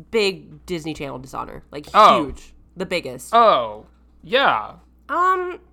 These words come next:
Speaker 2: But, like, looking back on it now, you're just thinking, you're just putting them in their shoes.
Speaker 1: Yeah.
Speaker 2: Like,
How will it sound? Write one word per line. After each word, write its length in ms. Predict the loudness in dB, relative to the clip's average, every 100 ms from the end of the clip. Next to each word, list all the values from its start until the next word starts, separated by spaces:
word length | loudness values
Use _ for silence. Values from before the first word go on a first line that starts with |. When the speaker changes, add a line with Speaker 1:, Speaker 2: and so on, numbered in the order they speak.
| _
Speaker 2:
But, 140 | 0 2
like, 120 | 2
looking 300 | 0 0 2
back 160 | 2 4
on 100 | 4
it 100 | 2
now, 680 | 2 2 4 6 6 6 4
you're 260 | 0 -2 -2
just 260 | -6 -8
thinking, 680 | -6 -6 -4 -4 -4 -6 -8 -10 -14 -8
you're 140 | -8
just 120 | -6
putting 180 | -4 -2
them 100 | -2
in 80 | 0
their 180 | 0 -2
shoes. 520 | -4 -10 -10 -12 -14
Speaker 1:
Yeah. 360 | -12 -10 -10 -12 -18 -20
Speaker 2:
Like, 420 | -2 2 2